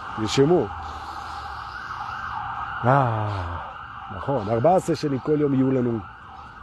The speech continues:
בריטריט, אבל עוד סיקרט פורסט, נשארו עוד מספר מקומות, זה, אני אומר לכם שזה יהיה מלא לגמרי. דברו עם אירית רגב, אל תחכו, זה ריטריט קטן, עמוק,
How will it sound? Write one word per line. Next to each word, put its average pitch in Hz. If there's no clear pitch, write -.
בריטריט, 185
אבל 107
עוד 127
סיקרט -
פורסט, 160
נשארו 135
עוד 156
מספר 165
מקומות, 175
זה, 123
אני 165
אומר 214
לכם 175
שזה 131
יהיה 131
מלא 117
לגמרי. 165
דברו 120
עם 196
אירית 202
רגב, 180
אל 190
תחכו, 233
זה -
ריטריט 135
קטן, 196
עמוק, 151